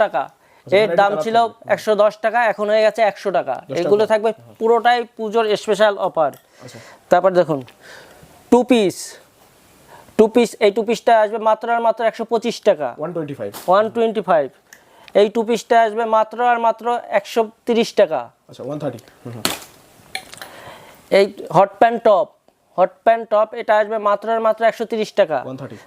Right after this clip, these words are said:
Speaker 1: দেখুন, একশো তিরিশ টাকা থেকে স্টার্ট, দুশো, আড়াইশো, তিনশো অবধি হট প্যান্ট টপ পেয়ে যাবেন।
Speaker 2: আচ্ছা।
Speaker 1: এই যে নেটের ফ্যান্সি ফ্রক মাত্র আর মাত্র একশো চল্লিশ টাকা।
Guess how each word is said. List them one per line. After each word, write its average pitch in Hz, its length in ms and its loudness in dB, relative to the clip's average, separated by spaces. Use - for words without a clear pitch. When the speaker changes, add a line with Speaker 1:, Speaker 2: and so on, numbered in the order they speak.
Speaker 1:
দেখুন, 147 220 0
একশো - 220 -4
তিরিশ 226 200 -4
টাকা 226 240 4
থেকে 226 140 -8
স্টার্ট, 226 280 0
দুশো, 202 280 2
আড়াইশো, 208 380 0
তিনশো 202 300 -2
অবধি 208 200 -6
হট 185 180 2
প্যান্ট 208 220 2
টপ 208 200 4
পেয়ে 165 200 2
যাবেন। 139 200 -4
Speaker 2:
আচ্ছা। - 160 -20
Speaker 1:
এই 180 80 4
যে 190 140 8
নেটের 208 320 2
ফ্যান্সি 226 360 0
ফ্রক 185 220 2
মাত্র 202 200 -2
আর 220 140 0
মাত্র 214 180 -2
একশো 226 240 -10
চল্লিশ 220 320 0
টাকা। 135 200 0